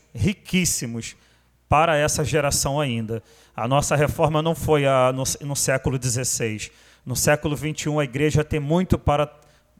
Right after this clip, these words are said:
trazer de diferencial para a sociedade.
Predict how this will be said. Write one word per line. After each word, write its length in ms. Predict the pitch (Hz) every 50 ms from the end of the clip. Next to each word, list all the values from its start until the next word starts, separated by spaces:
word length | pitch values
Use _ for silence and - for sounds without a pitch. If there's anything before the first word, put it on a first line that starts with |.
| _ _ _ _ _ _ -
trazer 460 | 170 175 165 147 120 127 165 165 151
de 100 | 143 139
diferencial 680 | 127 143 - - 147 135 139 131 - - 139 131 131
para 140 | - - 131
a 20 | -
sociedade. 760 | - 139 - - - 135 127 113 117 107 107 110 98 104